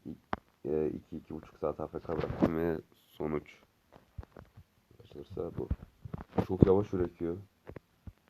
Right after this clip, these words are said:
E, üretiyor. Onun dışında ya ben buraya lava attım sanıp kazayla gravel atmışım şuraya, yukarıya.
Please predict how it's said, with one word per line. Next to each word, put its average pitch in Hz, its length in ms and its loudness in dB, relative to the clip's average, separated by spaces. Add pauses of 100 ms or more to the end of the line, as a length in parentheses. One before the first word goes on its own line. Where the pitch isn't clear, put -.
E, - 40 -12
üretiyor. 82 520 2 (2250)
Onun 101 180 2
dışında 95 380 -2 (2750)
ya 76 120 -2
ben 82 140 4
buraya 82 240 6
lava 80 180 8
attım - 240 2
sanıp - 480 2 (480)
kazayla 80 360 4
gravel 78 360 6
atmışım - 360 -2
şuraya, 65 380 -2 (200)
yukarıya. 69 400 0